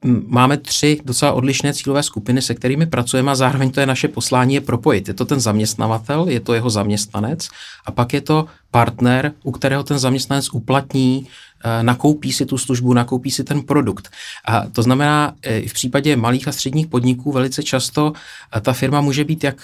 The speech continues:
v té skupině náš klient, který, eh, eh, má třeba benefity od Edenredu a poskytuje svým zaměstnancům,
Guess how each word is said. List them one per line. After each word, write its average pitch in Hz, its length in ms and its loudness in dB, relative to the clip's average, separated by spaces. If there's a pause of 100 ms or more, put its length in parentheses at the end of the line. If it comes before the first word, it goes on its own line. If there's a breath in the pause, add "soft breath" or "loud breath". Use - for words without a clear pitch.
(140)
v - 80 -18
té 139 100 2
skupině 151 500 0
náš 127 300 0
klient, 113 560 2
který, 113 500 -2
eh, 104 80 -18
eh, 110 240 -4 (420)
má 110 300 2
třeba 104 400 -2 (100)
benefity 110 520 0
od - 220 -2
Edenredu 117 480 2
a 117 40 4
poskytuje 117 480 -2
svým 135 220 -4
zaměstnancům, 107 600 -2